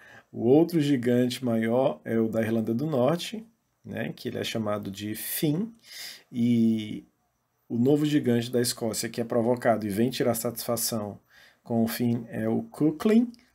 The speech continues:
né? Então a gente vai ver como se passa essa história. Bom, então aqui é só pra gente entender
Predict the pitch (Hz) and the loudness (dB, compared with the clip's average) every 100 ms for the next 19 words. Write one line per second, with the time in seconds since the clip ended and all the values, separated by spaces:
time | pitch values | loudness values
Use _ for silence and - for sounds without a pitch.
0 | - 110 117 143 120 117 123 127 127 113 | -10 -6 -4 -4 -4 -2 -2 -2 -2 -2
1 | 107 113 117 - _ _ - 110 113 131 | -2 -4 -6 -14 _ _ -10 -6 -6 -4
2 | 117 113 120 - - - 92 - - _ | -4 -4 -4 -4 -4 -6 -8 -10 -18 _
3 | - - - 170 170 - _ _ _ 131 | -18 -18 2 6 6 2 _ _ _ -4
4 | 170 185 185 214 208 175 165 - 147 175 | -2 0 2 2 4 4 2 -2 -2 0
5 | 170 180 240 | 4 4 2